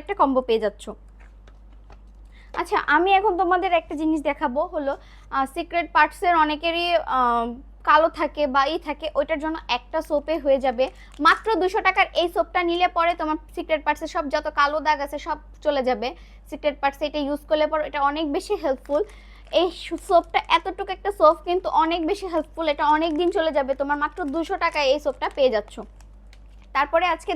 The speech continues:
দেখাবো অ্যাকনির জন্য ফেস ওয়াশ। অ্যাকনি, অনেকেরই বেশি অ্যাকনি প্রবলেম আছে, অ্যাকনির কম্বোটাও আমি দেখাবো তোমাদের। অ্যাকনির কম্বোটার মধ্যে থাকবে হলো এই ফেস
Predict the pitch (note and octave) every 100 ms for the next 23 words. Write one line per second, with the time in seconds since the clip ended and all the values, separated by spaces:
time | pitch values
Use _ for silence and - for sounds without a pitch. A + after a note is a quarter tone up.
0 | D#4 E4+ E4 - B3+ - D#4+ D4+ E4 G4
1 | E4 B3 B3+ G3+ - - - - C#4+ D#4
2 | F4+ F4+ - D#4+ D#4+ F#4 D#4+ F4+ G4+ D4
3 | D4 D#4+ - D#4+ D#4 E4 D4+ C#4+ E4 C#4
4 | D4 F4 G#4 E4 D#4+ E4 E4+ E4+ E4 E4+
5 | D#4 E4 D#4+ D#4+ D4+ C#4+ D4+ C5 - -
6 | - - F#4 F4+ E4 E4 F4 F4+ E4+ E4
7 | F#4+ F4+ D#4 D4 E4 D#4 D#4+ - D4+ D4+
8 | C#4